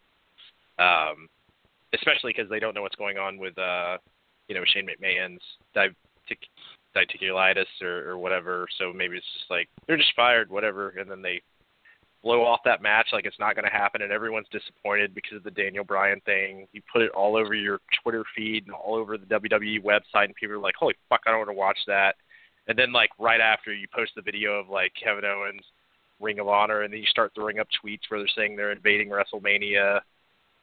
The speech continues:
I think that would be a cool way to build that match, because I don't think that match has a ton of steam just 'cause they had to build it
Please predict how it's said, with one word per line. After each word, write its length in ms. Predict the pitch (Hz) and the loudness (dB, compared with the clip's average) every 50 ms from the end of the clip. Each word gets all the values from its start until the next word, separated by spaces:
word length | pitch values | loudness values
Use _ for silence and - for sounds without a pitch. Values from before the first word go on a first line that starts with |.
| _ _ | _ _
I 80 | 110 113 | 0 2
think 180 | - 143 135 | 2 2 2
that 80 | 117 117 | 2 2
would 100 | 117 107 | 0 2
be 120 | 101 110 | 0 -4
a 20 | 101 | -6
cool 220 | - - - 127 | -6 -6 -10 -6
way 160 | 113 117 110 | -4 -2 -2
to 80 | 98 98 | -4 -4
build 240 | 92 - 107 104 92 | -6 -6 -6 -4 -2
that 160 | 101 90 80 | -2 -2 -2
match, 300 | 98 101 104 101 98 - - | 0 2 2 2 2 0 -4
because 240 | - - 107 92 107 | -8 -12 -6 -4 -4
I 60 | 107 | -4
don't 180 | 107 104 - | -4 -6 -8
think 140 | - 110 - | -12 -10 -6
that 160 | - 95 - | -6 -6 -4
match 200 | 95 98 98 - - | -2 -4 -4 -4 -6
has 80 | - - - | -10 -12 -16
a 60 | _ _ - - | _ _ -8 -6
ton 140 | 113 104 95 | -6 -6 -6
of 80 | 85 - - | -8 -12 -16
steam 400 | - 110 107 104 98 92 92 90 | -16 -16 -16 -14 -14 -16 -16 -10
just 160 | - - - | -8 -6 -4
'cause 100 | - 104 | -4 -2
they 80 | 90 95 | 0 0
had 100 | 92 90 | 0 0
to 60 | 92 | -2
build 240 | - - 101 101 - | -4 -2 -2 -2 -2
it 100 | 80 71 | -6 -10